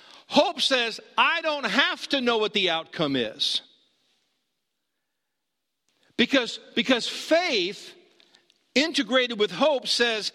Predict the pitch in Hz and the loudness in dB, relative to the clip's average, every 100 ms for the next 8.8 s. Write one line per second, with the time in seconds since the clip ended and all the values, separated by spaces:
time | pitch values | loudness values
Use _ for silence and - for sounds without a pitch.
0 | - - - _ _ _ _ _ 196 190 | -12 -20 -20 _ _ _ _ _ 0 0
1 | 196 214 254 302 240 220 247 254 233 233 | 2 2 2 0 -2 0 -2 -2 -2 0
2 | 240 196 202 202 214 170 180 214 - 175 | 0 -2 -2 0 0 0 0 -4 -4 -2
3 | 151 160 160 185 170 - 175 202 220 208 | -2 -2 -2 0 0 -2 -2 0 -2 -2
4 | 202 180 180 170 190 190 180 240 240 202 | -4 -2 -4 0 0 0 -2 -4 -2 0
5 | 165 156 151 139 123 123 - 113 90 _ | 0 -2 -2 0 -2 -6 -8 -8 -8 _
6 | _ _ _ _ _ _ _ _ _ _ | _ _ _ _ _ _ _ _ _ _
7 | _ _ _ _ _ _ _ - 165 170 | _ _ _ _ _ _ _ -2 0 0
8 | 147 202 156 190 - 123 - - | 0 -2 0 -2 -2 -10 -6 -6